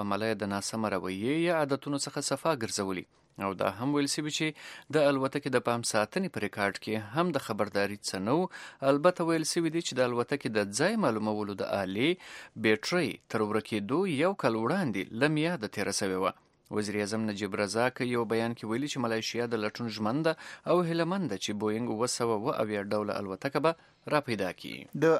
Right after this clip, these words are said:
Speaker 2: امریکې صدر باراک اوباما الاباما ریاست کې د سیلمانه تر منګمري پورې د بشري حقوقو د مارچ پنځوستمې کلیزې، آه، نمانځلو په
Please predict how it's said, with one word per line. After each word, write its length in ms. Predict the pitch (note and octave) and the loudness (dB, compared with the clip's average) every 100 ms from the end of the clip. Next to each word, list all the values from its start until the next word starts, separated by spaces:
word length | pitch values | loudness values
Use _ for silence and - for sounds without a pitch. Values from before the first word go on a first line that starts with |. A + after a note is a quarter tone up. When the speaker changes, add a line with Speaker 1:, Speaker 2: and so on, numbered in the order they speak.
| F3 | 6
Speaker 2:
امریکې 380 | F3 E3+ F#3 F#3 | 4 2 0 0
صدر 240 | F3+ E3+ | 2 4
باراک 260 | E3 E3 E3 | 4 4 4
اوباما 300 | D3+ D3+ D3+ - | 6 8 6 4
الاباما 400 | C3 C3 C3 B2 | 4 6 6 4
ریاست 340 | A#2 A2 - C3 | 4 2 -2 -8
کې 260 | - B2+ A2+ | -2 0 2
د 120 | A2+ - | 0 2
سیلمانه 440 | B2+ B2 A#2+ A#2 - B2 | 2 4 2 2 2 2
تر 180 | A#2 A2+ | 2 2
منګمري 480 | A2 A2 B2+ C3 B2+ | 2 4 4 4 0
پورې 260 | B2+ A#2+ A#2 | 0 0 2
د 80 | A2+ | -2
بشري 260 | - A#2+ A2+ | -2 -4 0
حقوقو 300 | A#2+ A2+ A2+ | 0 2 2
د 80 | A#2+ | 2
مارچ 220 | A#2 - | 0 0
پنځوستمې 580 | A2 A2 G#2+ - C3+ B2+ - - - - - | 0 0 -2 2 2 2 -2 -14 -14 -14 2
کلیزې، 400 | B2 B2+ A#2+ A#2 A#2 - A#2 | 4 4 4 4 2 -2 0
آه، 380 | A2 A2 A2 A#2+ | 2 0 0 0
نمانځلو 500 | A2+ A2+ A2+ C3 C3 B2+ - - - - A2+ | 0 0 2 4 4 0 -8 -20 -12 -6 -2
په 100 | B2 | 2